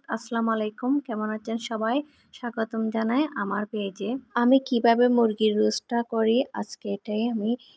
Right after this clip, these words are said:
শেয়ার করব। প্রথমে আমি মুরগিটা ভালো করে ধুয়ে, এটা হচ্ছে ফার্মের মুরগি, উম, মুরগি ভালো করে ধুয়ে তারপরে লেবু আর লবণ মে-, লবণ হলুদ মেখে একটুখানি তেলে ভেজে নেব,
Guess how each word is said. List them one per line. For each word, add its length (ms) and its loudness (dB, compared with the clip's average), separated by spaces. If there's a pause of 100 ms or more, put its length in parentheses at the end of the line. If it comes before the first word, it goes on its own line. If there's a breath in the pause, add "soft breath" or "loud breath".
শেয়ার 300 2
করব। 500 0
প্রথমে 600 -6
আমি 320 -4
মুরগিটা 540 -4
ভালো 300 -2
করে 320 -6
ধুয়ে, 480 -2 (360 soft breath)
এটা 180 -8
হচ্ছে 220 -8
ফার্মের 480 -2
মুরগি, 460 -4
উম, 540 -10
মুরগি 320 -8
ভালো 300 -4
করে 280 -8
ধুয়ে 460 -4
তারপরে 520 -12 (420 loud breath)
লেবু 360 -2
আর 240 -2
লবণ 400 -4
মে-, 260 -8
লবণ 540 -4
হলুদ 420 -6
মেখে 360 -6 (460 soft breath)
একটুখানি 500 -6
তেলে 440 -6
ভেজে 340 -6
নেব, 220 -4